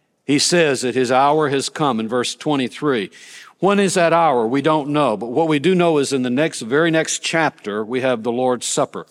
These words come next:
So my guess is it is probably late on Thursday in Passion Week. And what we do know is this, in the Gospel of John, is the very last act of public ministry by Jesus.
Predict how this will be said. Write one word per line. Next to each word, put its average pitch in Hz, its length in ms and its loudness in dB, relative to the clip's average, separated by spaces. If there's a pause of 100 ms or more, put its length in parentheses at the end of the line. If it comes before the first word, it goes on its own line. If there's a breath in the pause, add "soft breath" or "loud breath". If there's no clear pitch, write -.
(320 loud breath)
So - 160 -2
my 196 220 2
guess 220 320 0
is 139 400 0
it 151 140 -2
is 143 140 0
probably 156 560 0
late 143 360 0
on 156 180 -4
Thursday 131 640 -2
in 120 140 -8
Passion 120 520 -4
Week. 120 400 -4 (640 loud breath)
And 143 120 0
what 190 140 2
we 175 100 4
do 233 220 2
know 143 300 2
is 135 180 -2
this, 190 400 0
in 143 160 -4
the 131 80 -4
Gospel 196 460 0
of 135 100 -4
John, 170 380 0
is 143 160 -2
the 135 100 -2
very 190 460 2 (100)
last 180 640 -2
act 170 360 -2
of 113 120 -8
public 156 320 -4
ministry 110 800 -6 (380)
by 123 160 0
Jesus. 107 640 -8